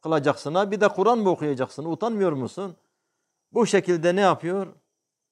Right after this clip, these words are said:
Salih amellerden seni soğutuyor, davandan seni alıkoyuyor, ayağını kaydırıyor.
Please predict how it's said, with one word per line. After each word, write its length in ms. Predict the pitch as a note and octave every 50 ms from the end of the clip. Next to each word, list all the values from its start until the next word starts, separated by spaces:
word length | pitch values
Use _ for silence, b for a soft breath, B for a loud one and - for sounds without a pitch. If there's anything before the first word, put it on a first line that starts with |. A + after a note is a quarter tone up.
| _ _ _ _ _ _ _ _ _ _
Salih 380 | _ - D3+ D#3 E3 E3 E3+ E3
amellerden 540 | D#3+ D#3+ D#3+ D#3 D#3 D3+ D3 C#3 D3 E3 C#3+
seni 280 | - - C#3+ D3+ D3
soğutuyor, 680 | - - D3 C#3+ C#3 C3+ - C#3 C#3 C#3 C3+ C3+ C3 B2 A#2+ - _ _ _ _ _ _ _ _ _ _ _ _ _ _ _ _ _ _ - A2
davandan 500 | C#3 D3 D3 D3 D3+ D3+ D3+ D3+ E3 D#3+
seni 300 | - - D3+ D3 D#3 D3
alıkoyuyor, 760 | C#3 C#3+ D3 D3 D3 - C#3+ C#3+ C#3 C#3 C#3 C#3 C3 A#2 - _ _ _ _ _ _ _ _
ayağını 360 | B2+ C#3+ C#3+ C#3+ C#3+ D3+ D#3 C#3+
kaydırıyor. 680 | - C#3 C#3 C#3 B2+ C3+ C3 C3+ C3+ C3+ C3 A#2+ A2 _